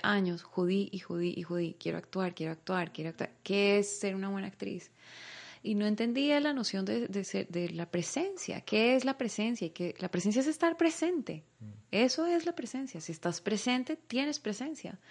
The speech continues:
Speaker 1: Em, y no, no, no la lograba hasta que sí, empecé a trabajar la cuestión de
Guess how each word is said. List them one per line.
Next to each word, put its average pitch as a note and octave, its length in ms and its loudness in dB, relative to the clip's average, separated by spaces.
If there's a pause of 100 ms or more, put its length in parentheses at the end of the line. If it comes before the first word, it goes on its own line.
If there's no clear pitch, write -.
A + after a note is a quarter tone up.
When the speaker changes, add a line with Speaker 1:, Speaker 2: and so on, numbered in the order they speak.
(1000)
Speaker 1:
Em, D#3+ 1200 -4 (180)
y E3 100 -8
no, F3+ 340 2
no, G3 240 0
no F3+ 140 0
la G3+ 120 0
lograba F3+ 540 0 (1160)
hasta C#3+ 240 -8
que C3+ 140 -12
sí, G#3+ 300 -10
empecé C#3+ 460 -8
a D3 80 -8
trabajar F3+ 380 -2
la D#3 100 -6
cuestión D3+ 340 -6
de E3 240 -2